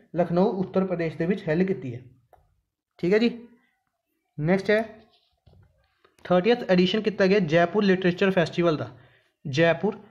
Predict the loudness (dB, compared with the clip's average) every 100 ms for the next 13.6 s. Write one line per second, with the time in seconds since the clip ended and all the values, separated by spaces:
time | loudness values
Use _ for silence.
0 | _ -4 -4 2 0 2 2 2 0 2
1 | 2 4 2 0 0 2 4 0 0 -2
2 | 0 0 2 2 2 0 2 2 2 0
3 | 2 0 0 0 0 2 4 2 0 -8
4 | -20 _ -2 2 4 4 4 2 -2 -16
5 | _ -4 -2 0 2 2 2 0 -2 -2
6 | 2 2 2 -2 0 2 4 2 0 -4
7 | -8 -14 -20 _ _ -4 -2 0 2 2
8 | 2 0 -2 -18 _ -2 2 2 2 4
9 | 4 4 4 4 4 0 -8 _ _ 0
10 | 2 2 2 2 0 2 2 2 0 -2
11 | 0 2 0 0 -2 0 -2 0 0 2
12 | 2 2 0 2 0 0 -2 0 -2 0
13 | -2 -2 -4 -4 -4